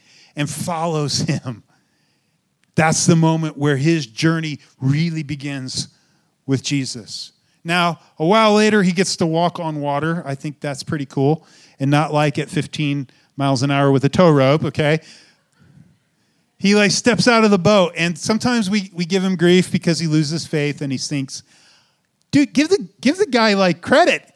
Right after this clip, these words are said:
He stepped out of the boat. And, so I, I think that would be pretty crazy. A while later, they're, they're, like, circled up,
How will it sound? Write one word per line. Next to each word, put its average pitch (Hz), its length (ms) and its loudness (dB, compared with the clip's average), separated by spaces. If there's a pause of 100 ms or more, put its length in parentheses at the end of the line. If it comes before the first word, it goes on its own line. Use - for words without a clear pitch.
(120)
He 285 140 4
stepped - 340 -2
out 254 160 2
of 240 80 0
the 226 80 0
boat. 240 480 -2 (1160)
And, 170 420 -14
so 190 260 -2
I, 175 240 -4
I 170 100 2
think 185 140 -2
that 170 100 -4
would 165 100 -4
be 151 60 -2
pretty 147 220 -2
crazy. 135 320 -4 (880)
A - 40 -20 (320)
while 208 200 2
later, 214 240 6
they're, 175 220 4
they're, 165 220 -2
like, 156 180 -6
circled 202 580 -2
up, 170 300 -6